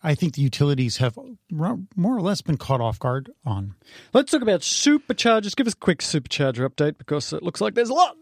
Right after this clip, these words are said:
Speaker 1: There's a lot going on. We have seven new superchargers open this week. Mel, you'll be happy to know that four are in the United States.
Speaker 2: Yoo-hoo!
Speaker 1: One in Italy.
Speaker 2: Yes.
Speaker 1: One in Canada.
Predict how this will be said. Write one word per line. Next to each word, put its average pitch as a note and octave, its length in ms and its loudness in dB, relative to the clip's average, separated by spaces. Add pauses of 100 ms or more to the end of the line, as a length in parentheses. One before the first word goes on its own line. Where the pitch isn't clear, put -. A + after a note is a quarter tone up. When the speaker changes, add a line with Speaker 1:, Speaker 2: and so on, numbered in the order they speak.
Speaker 1:
There's F3 220 -2
a F#3+ 60 4
lot G#3 240 2
going A3+ 240 4
on. C4+ 180 2
We D3 100 2
have C#3 160 0
seven F#3+ 640 2
new E3 240 4
superchargers C#3+ 920 -2
open E3 380 0
this D#3+ 280 0
week. C3 420 -8 (320)
Mel, D3 300 0
you'll D#3+ 140 -2
be D#3 120 0
happy C3 340 0
to - 120 0
know D3+ 160 2
that D3 180 -6 (280)
four F#3+ 520 2
are D3+ 160 0
in D3 120 0
the D3 60 2
United A2+ 360 0
States. D#3+ 400 -6
Speaker 2:
Yoo-hoo! F#4+ 540 4
Speaker 1:
One G3+ 200 8
in G#3 120 4
Italy. D3 460 -2
Speaker 2:
Yes. C#3 380 0
Speaker 1:
One G#3+ 200 6
in A#3+ 120 2
Canada. C#3+ 640 0